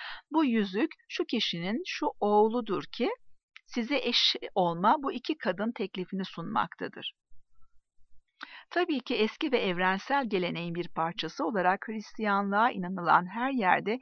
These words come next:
gelin ve damat bu yüzüğü takar. V A Wigram.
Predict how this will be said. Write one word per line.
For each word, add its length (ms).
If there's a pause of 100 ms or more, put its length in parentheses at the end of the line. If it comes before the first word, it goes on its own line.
(320)
gelin 280
ve 160
damat 480
bu 120
yüzüğü 460
takar. 420 (120)
V 240
A 280
Wigram. 380